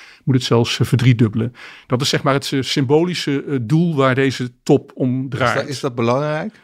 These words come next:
Speaker 1: Eh, dat is zeker belangrijk, omdat, eh, eh, we weten, zeg maar, dat beschermde gebieden, eh, daar doet de natuur het beter dan in niet beschermde gebieden. Zo zeggen,
Speaker 2: Ja.
Speaker 1: dat is, eh,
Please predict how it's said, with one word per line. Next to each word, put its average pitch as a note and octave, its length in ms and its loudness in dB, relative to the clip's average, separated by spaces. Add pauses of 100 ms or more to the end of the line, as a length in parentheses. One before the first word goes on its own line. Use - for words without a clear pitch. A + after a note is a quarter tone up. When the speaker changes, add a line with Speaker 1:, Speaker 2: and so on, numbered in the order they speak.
(180)
Speaker 1:
Eh, C3 140 0
dat D3 120 2
is E3+ 100 -4
zeker E3+ 220 2
belangrijk, A#2+ 440 0
omdat, B2+ 360 -2
eh, B2 220 2
eh, A#2+ 60 -2 (280)
we B2 100 0
weten, C#3 340 2
zeg A#2+ 160 -6
maar, B2 80 -6
dat A#2+ 140 -8
beschermde B2+ 380 -2
gebieden, B2+ 480 -4 (100)
eh, A#2 60 -4
daar B2+ 120 -2
doet C3+ 100 -10
de B2+ 80 -6
natuur A#2+ 280 -4
het A2+ 80 -6
beter C3+ 300 0
dan A2+ 180 -8
in A#2 60 -4
niet C3+ 140 -2
beschermde C#3+ 360 -2
gebieden. D#3+ 400 -2
Zo - 120 -4
zeggen, G#2 200 4
Speaker 2:
Ja. A#2+ 40 0
Speaker 1:
dat A#2 100 -6
is, - 180 -6
eh, C#3+ 120 0